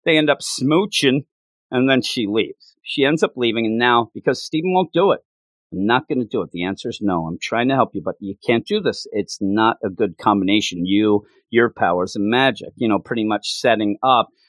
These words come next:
in what could be the thing that causes the real trouble down the line, and wink, wink, wink.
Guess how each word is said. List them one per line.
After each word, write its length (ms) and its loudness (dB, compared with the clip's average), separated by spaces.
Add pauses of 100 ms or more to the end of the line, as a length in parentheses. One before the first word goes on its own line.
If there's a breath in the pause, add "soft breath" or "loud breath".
(200)
in 320 -2
what 380 0
could 300 2
be 180 4
the 140 -4
thing 320 2
that 200 0
causes 560 2
the 100 -4
real 200 2
trouble 340 0
down 300 0
the 80 -2
line, 540 2
and 180 -2
wink, 220 -2
wink, 280 -2
wink. 300 0